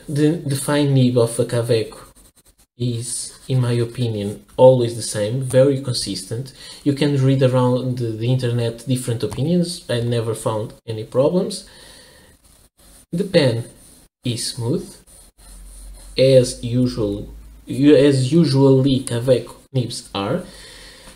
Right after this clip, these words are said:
Um, it has some feedback, yes, but it is a smooth pen. It's not silky smooth, but very nice to write with. The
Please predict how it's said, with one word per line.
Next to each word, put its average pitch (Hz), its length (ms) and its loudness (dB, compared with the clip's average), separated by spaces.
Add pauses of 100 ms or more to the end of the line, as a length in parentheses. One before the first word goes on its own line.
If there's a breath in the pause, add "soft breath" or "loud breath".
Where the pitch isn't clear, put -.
(540 loud breath)
Um, 165 680 6
it 185 180 -6
has 170 240 4
some 123 180 2
feedback, 110 720 -6 (260)
yes, - 680 -6
but - 220 -6
it 135 140 -6
is 123 100 -4
a 120 60 -4
smooth 101 360 -8
pen. 87 300 -10
It's - 240 -10
not 104 260 -4 (160)
silky - 560 2
smooth, 117 520 -6
but - 360 -8 (140)
very 117 680 0
nice 104 360 -6
to - 120 -12
write 104 380 -10
with. - 260 -16 (520 loud breath)
The 156 400 0